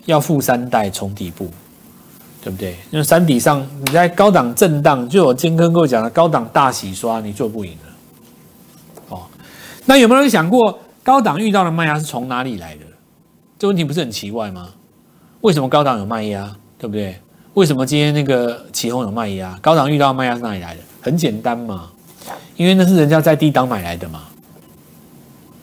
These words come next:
你只有在低档的时候找到买点，你在高档的时候才可以 K 别人嘛。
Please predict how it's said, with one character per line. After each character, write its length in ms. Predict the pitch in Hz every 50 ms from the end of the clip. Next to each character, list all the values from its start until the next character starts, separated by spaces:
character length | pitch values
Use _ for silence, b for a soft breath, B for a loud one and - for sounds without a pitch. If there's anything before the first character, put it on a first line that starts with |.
| - - B B B B B B B B B B
你 160 | 147 147 151
只 100 | 147 214
有 100 | 240 220
在 160 | 208 226 233
低 220 | 208 - 226 226 214
档 160 | 175 139 131
的 60 | 139
时 100 | 131 196
候 80 | 185 156
找 220 | - 135 107 107
到 160 | 117 143 151
买 180 | 131 120 110 113
点， 260 | 113 107 104 90 78 - _ _ _ _ _ _ _
你 140 | - 120 123
在 120 | 160 170
高 160 | 165 160 156
档 160 | 156 143 120
的 60 | 107 110
时 60 | 131
候 60 | 127
才 140 | - 120 110
可 80 | 104
以 60 | 120 107
K 220 | 107 - 117 117
别 160 | 107 104 101
人 120 | 101 92 85
嘛。 120 | 82 80